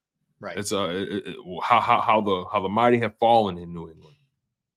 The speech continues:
Speaker 1: Yeah, and it just, it, the, the most interesting thing is we talked about it. Like, will he be back next year? Now, speaking of that, so Tom Brady, not real impressed with the current level of play in the N F L.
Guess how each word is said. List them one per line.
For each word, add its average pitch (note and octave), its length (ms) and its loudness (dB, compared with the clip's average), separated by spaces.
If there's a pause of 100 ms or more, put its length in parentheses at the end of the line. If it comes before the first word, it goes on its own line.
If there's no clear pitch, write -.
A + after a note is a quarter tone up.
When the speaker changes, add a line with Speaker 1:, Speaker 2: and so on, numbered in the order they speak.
Speaker 1:
Yeah, B2 220 4
and B2 100 -4
it C3+ 140 -8
just, F#3 180 -6
it, D3+ 140 -6
the, D3+ 220 -2
the G#3 120 -2
most F#3+ 300 -4
interesting A2+ 360 -10
thing F#2+ 140 -10
is F#2 140 -14
we C3 100 -14
talked G#2+ 280 -8
about E2 260 -12
it. D#2+ 120 -18
Like, G2+ 200 -12
will A#2 180 -4
he A2 140 -10
be F#2 120 -14
back F2+ 360 -10
next F2 320 -18
year? E2+ 160 -14
Now, G#2 180 -8
speaking D3 540 -6
of G2 100 -16
that, D2+ 240 -14 (720)
so A#2+ 240 -6
Tom D3 360 0
Brady, C3+ 580 -4 (580)
not D#3 420 4
real G3 300 -4
impressed D3 580 -4
with B2 80 -14
the - 60 -18
current C#3+ 360 -6
level B2 320 -6
of G#2 140 -14
play A#2+ 320 -6
in A2 80 -14
the G2+ 160 -8
N G2 120 -8
F - 180 -16
L. F2 260 -12